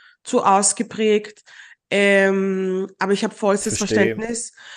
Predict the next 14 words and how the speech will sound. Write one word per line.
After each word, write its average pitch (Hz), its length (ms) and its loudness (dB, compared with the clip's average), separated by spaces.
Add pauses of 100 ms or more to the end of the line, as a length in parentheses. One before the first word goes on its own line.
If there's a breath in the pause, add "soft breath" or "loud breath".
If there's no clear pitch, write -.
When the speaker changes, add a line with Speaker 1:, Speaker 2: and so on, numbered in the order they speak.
(120)
Speaker 1:
Und 247 140 8
ich 240 180 4
find's 311 380 6
auch 202 260 0
urgut, 302 420 6
dass 254 160 6
man 202 140 6
sich 202 180 2
ein 190 100 4
bisschen 190 240 0
ausklingt 175 680 -2
und 180 140 -4
dass 180 160 -2
man 175 300 0